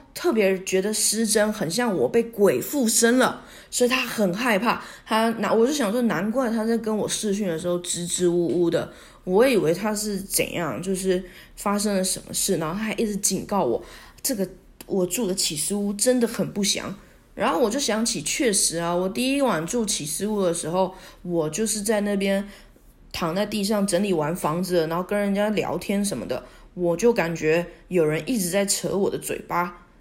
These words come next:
有的时候眼皮也会跳动吧，对吧？那呢是跳得特别厉害，那个感觉呢就移到我的嘴巴上，所以我特别觉得有人就是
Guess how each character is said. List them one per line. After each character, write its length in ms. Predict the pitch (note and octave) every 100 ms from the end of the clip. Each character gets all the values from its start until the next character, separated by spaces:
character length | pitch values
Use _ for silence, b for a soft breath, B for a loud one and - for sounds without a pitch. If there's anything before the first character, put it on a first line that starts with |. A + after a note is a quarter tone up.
| _
有 240 | - G#3+
的 60 | A3+
时 100 | C4
候 260 | C#4+ C#4 A3
眼 220 | F3 F3
皮 160 | F#3+
也 140 | G#3 E3
会 100 | F#3+
跳 260 | - A3
动 220 | F3 F#3 C#3
吧， 220 | - - -
对 100 | F3
吧？ 180 | E3 B B -
那 160 | C4+ C4+
呢 160 | G#3+
是 80 | A3
跳 200 | - C4
得 80 | A#3+
特 220 | A#3 F4 G#3+
别 100 | F3
厉 200 | G3+ G3
害， 220 | G3 D3
那 120 | E4+
个 100 | C#4
感 220 | - D3
觉 180 | - D3+
呢 180 | F3 G3 B B
就 120 | A#3
移 200 | - D3+
到 180 | F#3 C4
我 80 | E3+
的 80 | D#3+
嘴 160 | B2 -
巴 180 | C#3
上， 280 | E3 E3 - B B
所 140 | F#3
以 40 | F#3+
我 60 |
特 200 | F3+ C#4
别 120 | F#3+
觉 100 | D#3+
得 100 | D#3+
有 140 | E3 D3+
人 140 | D3
就 80 | E3+
是 140 | F#3